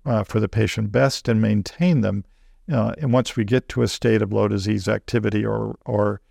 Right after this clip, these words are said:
um, or, or relatively inactive disease, how to maintain them there. Always we, um, uh, buttress the, uh,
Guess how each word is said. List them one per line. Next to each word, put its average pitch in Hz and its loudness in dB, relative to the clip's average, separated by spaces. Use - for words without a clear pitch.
um, 110 0
or, 113 -2
or 110 0
relatively 110 2
inactive 110 -2
disease, 110 2
how 120 2
to 113 2
maintain 104 0
them 101 -2
there. - -6
Always 156 4
we, 127 2
um, 117 0
uh, 120 -4
buttress 147 0
the, 117 2
uh, 120 0